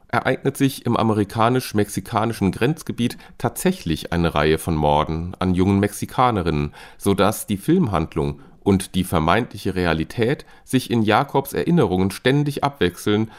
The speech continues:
und zu einem allgemeinen Bild der Unruhe verdichten. Diese Überlagerungstechnik ist charakteristisch für Norbert Gstrein. Er beherrscht sie wie kein anderer und sie macht die beklemmende Atmosphäre seiner Bücher aus. In den Texas-Passagen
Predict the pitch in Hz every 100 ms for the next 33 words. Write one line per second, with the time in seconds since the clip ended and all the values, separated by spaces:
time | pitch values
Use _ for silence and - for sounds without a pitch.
0 | - - 101 110 98 104 104 - 110 139
1 | 135 107 113 110 104 104 107 - - 101
2 | - 113 95 82 78 73 73 76 80 73
3 | - 73 65 - _ _ _ _ _ -
4 | 151 170 165 110 101 95 160 170 156 151
5 | - 143 143 143 131 120 110 - 117 107
6 | 110 110 92 85 - 71 - - 82 82
7 | 82 78 - - 85 78 78 - _ _
8 | _ - 107 98 113 139 - 120 110 135
9 | - 127 123 127 95 80 80 - - -
10 | 101 95 135 127 123 - - 110 95 -
11 | 110 120 113 98 - 98 92 - 127 110
12 | 87 82 82 85 92 87 98 - 95 71
13 | - - - - - _ _ - 110 104
14 | 98 190 160 165 - 87 - 104 87 85
15 | 78 82 80